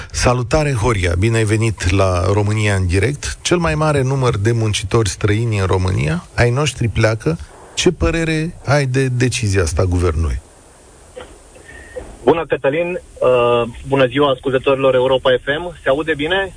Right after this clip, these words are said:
Speaker 1: Da, da, da, te ascultăm.
Speaker 2: Cristi sunt, antreprenor din Cluj-Napoca. Uh, nu aș vrea să spun exact,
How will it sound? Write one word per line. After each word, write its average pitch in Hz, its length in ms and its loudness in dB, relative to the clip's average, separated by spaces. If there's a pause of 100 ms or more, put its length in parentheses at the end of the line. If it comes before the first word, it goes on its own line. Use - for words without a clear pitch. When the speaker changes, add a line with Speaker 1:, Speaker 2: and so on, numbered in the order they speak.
Speaker 1:
Da, - 200 2
da, 147 120 -2
da, 139 160 0
te 127 100 -2
ascultăm. 110 440 0 (1500)
Speaker 2:
Cristi 190 500 -4
sunt, 196 280 2
antreprenor 143 680 2
din 131 120 -2
Cluj-Napoca. 147 880 0 (560)
Uh, 117 960 2 (680)
nu 156 220 2
aș 117 180 -2
vrea 113 240 2
să - 120 -12
spun 113 140 -10
exact, 107 320 0